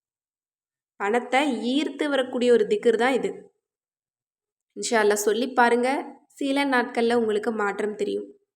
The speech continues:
அல்ஹம்துலில்லாஹ்னு சொல்வீங்க. அதற்கு பிறகு நீங்க எப்பவுமே இந்த திக்ரை நீங்க விட மாட்டீங்க. எனவே, இன்ஷா அல்லாஹ், பண தேவையுடையவங்க, கடன் இருக்கக்கூடியவங்க எல்லோருமே இந்த திக்ரை ஓத தொடங்குங்க. அல்ஹம்துலில்லாஹ், அல்லாஹ் எல்லாருடைய கடனையும் நீக்கி, எல்லாருடைய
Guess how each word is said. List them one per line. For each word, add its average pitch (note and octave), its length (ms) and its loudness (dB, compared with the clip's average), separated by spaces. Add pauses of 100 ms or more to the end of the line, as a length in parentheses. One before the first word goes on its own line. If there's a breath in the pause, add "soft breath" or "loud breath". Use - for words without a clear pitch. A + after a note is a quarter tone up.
(140)
அல்ஹம்துலில்லாஹ்னு G#3+ 840 2
சொல்வீங்க. G#3+ 460 2 (200 loud breath)
அதற்கு G3+ 360 -4
பிறகு G#3 340 0
நீங்க A3+ 180 0
எப்பவுமே B3+ 1000 0
இந்த G#3 180 0
திக்ரை G#3 320 2
நீங்க A3 220 2
விட G#3+ 180 0
மாட்டீங்க. F#3+ 540 -4
எனவே, G3+ 340 4
இன்ஷா G#3 220 0
அல்லாஹ், A3+ 380 0
பண A3 300 0
தேவையுடையவங்க, G#3+ 800 2
கடன் G#3+ 320 0
இருக்கக்கூடியவங்க G#3+ 680 0
எல்லோருமே A#3 680 0
இந்த A3+ 300 -4
திக்ரை A3+ 280 -2
ஓத G3+ 360 -4
தொடங்குங்க. G#3+ 560 0 (380 loud breath)
அல்ஹம்துலில்லாஹ், G#3 640 0
அல்லாஹ் G3 360 -2 (360)
எல்லாருடைய C4 1000 4
கடனையும் A3 480 -2
நீக்கி, G3+ 480 -4
எல்லாருடைய A#3 1080 0